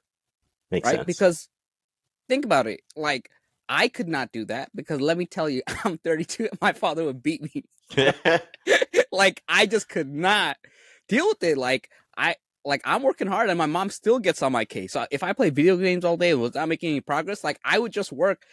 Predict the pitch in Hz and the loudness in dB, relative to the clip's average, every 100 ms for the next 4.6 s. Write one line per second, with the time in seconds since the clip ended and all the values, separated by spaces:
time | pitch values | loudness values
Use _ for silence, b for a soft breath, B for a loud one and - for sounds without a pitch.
0 | b 147 165 143 - 175 - 156 151 139 | b 0 0 -2 -2 -2 0 -2 -2 -4
1 | 131 143 127 123 131 127 120 107 87 101 | -6 -4 -4 -2 0 0 -4 -4 -4 -4
2 | 80 - 143 - 160 202 170 143 147 - | -6 0 0 2 -2 0 0 -4 -6 -10
3 | _ _ _ 127 117 - _ _ _ 240 | _ _ _ 0 0 -6 _ _ _ -2
4 | 269 247 269 277 113 | 0 0 2 0 -4